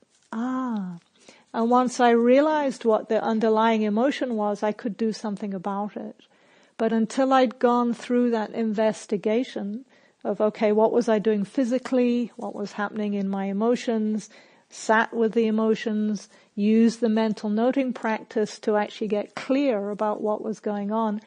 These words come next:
then I could help those mind states release. And then I could make the choice to take a different path going back to the hall. So I didn't walk past the cars every day,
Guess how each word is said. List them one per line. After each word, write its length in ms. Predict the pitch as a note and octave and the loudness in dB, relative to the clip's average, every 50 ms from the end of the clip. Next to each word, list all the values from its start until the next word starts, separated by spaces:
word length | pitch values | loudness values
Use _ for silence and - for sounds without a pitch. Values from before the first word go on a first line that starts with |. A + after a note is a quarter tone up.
| - - - _ - | -18 -20 -20 _ -12
then 560 | G#3+ F3+ G3 A#3 A#3 A#3 A#3+ A#3 A#3+ A#3 A#3 A#3 | -6 2 4 6 6 8 6 6 4 2 0 -2
I 160 | - G#3+ G#3 | -2 -4 -6
could 220 | - - A3 - | -4 -4 -6 -6
help 300 | - - A3+ G#3 G#3 - | -4 -2 -2 -2 -2 -2
those 260 | A#3 G#3+ G#3 G3 - | -2 -2 -2 -2 -4
mind 300 | G#3 G3+ G3+ G3 G3 F#3+ | -6 -6 -4 -6 -6 -8
states 440 | - - - G#3+ G3+ G#3 - - - | -10 -8 -8 -6 -6 -6 -8 -8 -8
release. 480 | G#3 G3+ G3+ A3+ B3 A3 G#3+ - - - _ _ _ _ _ _ _ - | -6 -4 -2 -2 -2 -2 -4 -8 -14 -20 _ _ _ _ _ _ _ -6
And 200 | A#3+ A3+ A3 A3 | -2 0 2 2
then 420 | B3 D4 D#4+ B3+ G#3 G#3+ B3+ A#3+ - _ _ _ _ - | 2 2 2 2 0 -2 -6 -8 -12 _ _ _ _ -6
I 80 | A#3 | -6
could 180 | A3 - B3+ G#3 | -2 -2 -2 0
make 220 | A3+ A#3 A#3 A3 | 2 0 0 0
the 100 | - A#3 | 0 -2
choice 360 | A3+ - - B3+ B3 B3 - - | -2 0 2 4 4 4 4 2
to 100 | - B3 | -2 -2
take 260 | - C4 B3 B3 B3+ | 2 2 0 2 4
a 40 | A3 | 2
different 360 | B3+ B3+ - C#4+ B3+ - - | 2 2 2 -2 -8 -8 -8
path 600 | - - C4 C#4+ C#4+ B3+ G3+ - - - - - _ _ _ _ - | -6 -4 -4 -2 -2 -4 -6 -6 -10 -18 -20 -20 _ _ _ _ -6
going 220 | - G#3+ G#3 G#3 | -4 -2 -2 -2
back 260 | G3 G#3+ G#3+ G#3+ G#3 - | -2 -2 -4 -4 -4 -8
to 100 | - A3+ | -10 -8
the 120 | G#3+ G#3 | -6 -6
hall. 400 | F#3+ - B3 C4+ C4 G#3+ G3 G3 | -4 0 0 2 2 2 0 -4
So 180 | G3 - - G#3+ | -6 -6 -4 -2
I 80 | G#3 G3+ | -2 4
didn't 320 | F3+ C4 C4+ C#4+ C#4 - | 6 6 6 6 2 -2
walk 260 | G3+ G#3 G#3 G3 - | -2 -2 -2 -2 -6
past 520 | - - A3 G#3 F#3+ - - - - _ - - - - _ _ _ _ - | -4 -4 -2 -2 -2 -4 -8 -16 -20 _ -20 -20 -20 -20 _ _ _ _ -8
the 100 | A3 G#3+ | -8 -8
cars 640 | - - G#3+ G#3 G#3 G#3 G3+ G3+ G3+ E3+ - - - - | -4 -2 0 2 2 2 2 2 0 -4 -8 -16 -10 -4
every 320 | A3 G#3 G3 F#3 G3+ G3 | -2 -2 0 0 -2 -2
day, 380 | F3+ G3+ G3+ G#3 G#3 G3 G3+ | -2 -2 -4 -2 -4 -4 -6